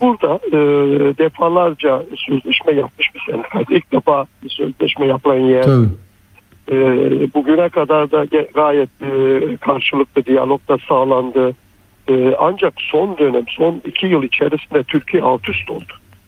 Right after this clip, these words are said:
Speaker 1: Yani
Speaker 2: Evet.
Speaker 1: insanlar o kadar yoksullaştı, o kadar gelir düzeyleri düştü ki yani ne isteseler inanın bir eksik kalıyor.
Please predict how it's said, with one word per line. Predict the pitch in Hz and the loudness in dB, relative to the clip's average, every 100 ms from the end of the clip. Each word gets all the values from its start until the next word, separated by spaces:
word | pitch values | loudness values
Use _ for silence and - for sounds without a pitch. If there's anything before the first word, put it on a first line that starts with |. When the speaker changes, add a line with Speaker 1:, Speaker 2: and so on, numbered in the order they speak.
| _ _ - | _ _ -2
Speaker 1:
Yani | 139 135 | 0 4
Speaker 2:
Evet. | 123 | 4
Speaker 1:
insanlar | 127 127 147 147 | 4 2 0 0
o | 135 | 0
kadar | 160 170 156 | 0 2 2
yoksullaştı, | 147 135 - 143 139 127 - - 131 123 | 0 -2 -2 0 2 0 -2 0 0 0
o | - 127 | -2 0
kadar | 135 160 151 | 0 0 -2
gelir | 135 131 135 147 - - | 0 0 0 -2 -6 -10
düzeyleri | 131 147 135 135 127 131 | -2 0 2 0 0 -4
düştü | 135 - - | -6 -4 -4
ki | - 139 - - - - | -2 -2 -4 -20 -20 -6
yani | 131 139 143 131 | 0 2 2 2
ne | 175 220 | 0 0
isteseler | - - 147 - 143 190 - | -4 -2 -2 0 0 0 2
inanın | 151 175 196 175 | 0 0 -2 2
bir | 147 | 2
eksik | 139 - - - | 0 -4 -12 -6
kalıyor. | - - - | -6 -6 -14